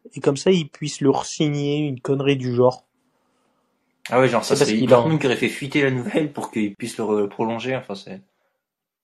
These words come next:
Speaker 1: Ouais, c'est ça, parce que du coup, les, les gros clubs européens seraient peut-être plus réticents et se diraient, « Ah bah, on va peut-être pas aller dessus si on connaît pas son vrai âge, tu vois. » Et du coup, pour pouvoir le re-signer dans la foulée.
Speaker 2: Ouais.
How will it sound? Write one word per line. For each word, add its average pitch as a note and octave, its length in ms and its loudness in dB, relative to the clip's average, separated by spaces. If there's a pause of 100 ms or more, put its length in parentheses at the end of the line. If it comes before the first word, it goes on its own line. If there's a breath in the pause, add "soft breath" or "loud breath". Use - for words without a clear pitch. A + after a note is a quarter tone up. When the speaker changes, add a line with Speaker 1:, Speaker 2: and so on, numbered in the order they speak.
Speaker 1:
Ouais, D#3+ 160 4
c'est F3 160 -4
ça, G3+ 200 4
parce D#3+ 220 -4
que D#3 100 -4
du D3+ 180 -10
coup, - 160 -10
les, E3+ 160 -6 (180)
les C3+ 260 -2
gros C#3+ 260 2
clubs E3 280 0
européens E3 520 0
seraient - 200 -6
peut-être - 260 -6
plus F3+ 180 0
réticents F3+ 580 0
et F3+ 80 -2
se D3 40 -6
diraient, « C#3+ 240 -4
Ah D3 60 2
bah, D3 220 2
on D3 100 -6
va C3 120 0
peut-être - 220 -10
pas D#3+ 120 -2
aller D3+ 180 -2
dessus D#3+ 340 -10
si - 200 -12
on B2+ 120 -4
connaît C3 240 0
pas D3 120 -2
son C#3+ 180 -4
vrai C3 180 0
âge, D#3 240 -2
tu C#3+ 120 -2
vois. » D3+ 220 2 (500)
Et C3 120 -4
du B2 200 -6
coup, F#3 460 2
pour - 180 -10
pouvoir D3+ 300 4
le D3+ 100 2
re-signer D#3 380 -4
dans D3+ 100 0
la C#3+ 80 -2
foulée. C3+ 300 -10 (1080)
Speaker 2:
Ouais. G3 260 -8